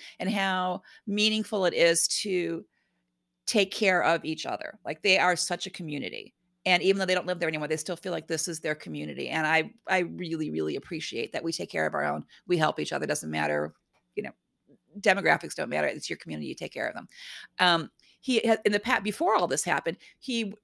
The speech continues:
would go back frequently to do baseball clinics for the local kids. And there's a great clip of him saying,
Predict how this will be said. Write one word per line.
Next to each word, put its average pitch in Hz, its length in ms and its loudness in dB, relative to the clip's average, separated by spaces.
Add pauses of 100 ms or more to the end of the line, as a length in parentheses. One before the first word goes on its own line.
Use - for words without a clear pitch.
would 208 140 2
go 196 120 4
back 175 320 6 (160)
frequently 196 460 2
to 185 120 -2
do 185 220 -4
baseball 175 400 2
clinics 180 560 -4
for 170 320 2
the 170 80 -4
local 170 260 -2
kids. 175 380 -2
And 185 200 0 (200)
there's 202 160 0
a 190 40 4
great 208 240 2
clip - 220 -6
of 185 80 -8
him 196 140 -4
saying, 180 320 -4